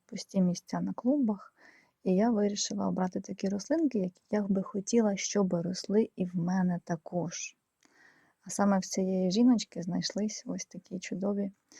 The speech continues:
екземпляри. Погляньте. Копані вчора, і сьогодні я їх отримала. Це з гатного. Відправочка була. Ось така буквиця.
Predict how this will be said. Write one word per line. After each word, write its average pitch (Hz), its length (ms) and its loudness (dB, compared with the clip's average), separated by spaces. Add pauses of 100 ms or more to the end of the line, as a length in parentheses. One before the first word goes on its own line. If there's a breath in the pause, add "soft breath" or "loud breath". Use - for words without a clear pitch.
(340 loud breath)
екземпляри. 185 800 0 (100)
Погляньте. 180 720 -2 (1040 soft breath)
Копані 185 460 8
вчора, 269 500 6
і 190 100 2
сьогодні 190 540 4
я 151 180 2
їх 170 300 -4
отримала. 185 760 -2
Це 226 360 -2 (220)
з 170 120 -4
гатного. 156 680 -2 (600)
Відправочка 233 720 -2
була. 214 360 0 (1900)
Ось 196 500 -6
така - 420 -4
буквиця. 214 960 2